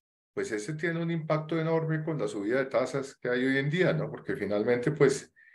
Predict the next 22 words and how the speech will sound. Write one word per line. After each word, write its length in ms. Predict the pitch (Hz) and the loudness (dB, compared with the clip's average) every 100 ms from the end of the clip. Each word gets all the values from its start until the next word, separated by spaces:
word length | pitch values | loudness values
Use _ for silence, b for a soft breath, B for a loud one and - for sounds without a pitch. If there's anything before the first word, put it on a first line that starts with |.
| b | b
ese 220 | - 110 156 | 0 6 8
incremento 520 | 156 143 113 110 147 | 8 6 4 4 6
de 100 | 139 | 6
tasas, 400 | 127 110 131 - | 6 6 4 0
cuando 200 | 131 101 | -2 -2
usted 240 | - 117 | -2 2
descontaba 560 | 131 - 151 110 107 110 | 2 2 2 6 6 4
flujos 300 | 131 131 143 | 2 2 2
de 80 | 135 | 0
fondos, 640 | 117 107 107 123 - _ _ _ _ _ _ - | 0 0 0 -2 -6 _ _ _ _ _ _ -12
no, 320 | 107 107 - | -6 -6 -4
yo 140 | - 117 | 0 2
qué 120 | 135 | 4
sé, 400 | 139 131 104 - | 6 6 6 -4
al 180 | - 98 | -8 -6
cinco 340 | - 127 147 143 | -4 -2 0 0
por 140 | 127 | 0
ciento, 400 | - 123 117 127 | 4 2 2 -2
para 140 | 113 | -2
poner 260 | - 95 98 | -4 -4 -2
una 240 | 104 117 | 0 0
tasa. 360 | 123 123 - | 6 6 4